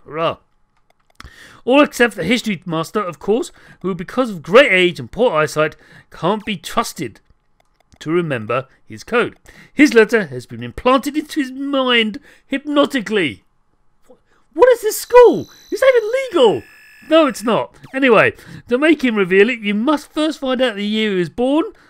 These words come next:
which, in the case you're wondering, changes each game, which it does. Hey, see, replayabilities. New Game Plus in a game from nineteen eighty-four. Anyway, <laughs> then creep into the room before he gets there, and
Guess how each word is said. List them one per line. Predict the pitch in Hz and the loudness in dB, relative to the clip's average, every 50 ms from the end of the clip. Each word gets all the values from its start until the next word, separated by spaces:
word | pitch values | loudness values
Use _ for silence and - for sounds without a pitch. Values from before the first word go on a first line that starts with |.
| _ _ | _ _
which, | - 202 147 - - | -12 -12 -12 -10 -10
in | 151 | -10
the | 151 | -10
case | 147 - - 170 160 - - | -10 -8 -8 -8 -8 -8 -10
you're | 151 | -8
wondering, | 170 214 233 226 226 226 226 202 - _ _ _ _ _ - | -6 -6 -4 -2 0 -2 -2 -2 -4 _ _ _ _ _ -18
changes | - - 175 185 180 147 151 139 123 | -10 -6 -6 -4 -4 -6 -8 -10 -10
each | 123 110 110 - | -12 -14 -10 -4
game, | - 190 190 190 196 185 151 131 - _ - | 0 0 0 0 0 -4 -8 -14 -20 _ -20
which | 120 104 104 - - - - | -20 -20 -20 -18 -18 -18 -18
it | 98 98 - - | -18 -18 -8 -4
does. | 160 151 143 147 147 139 - - _ | -2 0 0 0 0 -2 -8 -16 _
Hey, | - 180 180 175 170 165 | -6 -4 -4 -4 -4 -6
see, | 147 135 165 185 | -8 -10 -12 -12
replayabilities. | 180 165 180 175 - 196 196 190 185 214 214 202 180 156 147 - - _ _ - - - | -10 -10 -12 -8 -6 -4 -4 -2 -2 0 0 0 -2 -4 -8 -12 -18 _ _ -20 -16 -6
New | 208 269 294 277 | -2 -2 -2 0
Game | 285 254 247 240 220 | 2 2 2 2 0
Plus | 180 214 247 269 240 175 - - - - - _ _ _ _ _ _ | -2 -2 0 0 0 -2 -4 -10 -18 -20 -20 _ _ _ _ _ _
in | 180 180 | -10 -10
a | 190 | -6
game | 185 220 233 247 262 226 | -4 -2 -2 -2 -4 -6
from | 208 196 185 | -10 -10 -8
nineteen | 214 254 247 254 247 | -8 -8 -8 -8 -10
eighty-four. | 254 240 226 - - 269 262 240 151 - _ _ _ _ _ _ _ _ _ _ _ _ _ _ _ _ _ _ _ _ _ _ _ - 185 - - - 208 - - | -12 -12 -12 -14 -12 -12 -10 -10 -12 -14 _ _ _ _ _ _ _ _ _ _ _ _ _ _ _ _ _ _ _ _ _ _ _ -18 -16 -14 -10 -10 -8 -4 0
Anyway, | 254 285 277 254 208 - - - 440 403 - - - | 4 8 8 8 8 6 8 6 6 6 6 0 -14
<laughs> | - 190 190 190 185 165 - | -16 -14 -12 -12 -14 -10 2
then | 214 262 262 262 285 294 294 | 6 8 8 10 8 6 0
creep | - - 277 302 277 - 247 | 0 2 2 2 2 0 -4
into | 262 240 226 262 | -6 -6 -4 -4
the | 233 214 | -4 -4
room | 208 226 247 262 269 277 | -2 -2 -2 -2 -2 -4
before | 247 220 180 - 220 214 220 214 | -6 -10 -10 -8 -6 -6 -6 -6
he | 202 | -6
gets | 185 254 254 247 - - _ _ | -8 -8 -10 -10 -12 -18 _ _
there, | - 233 220 208 214 214 202 | -4 -2 0 0 0 0 2
and | 202 214 208 214 220 220 | 2 4 4 2 2 -2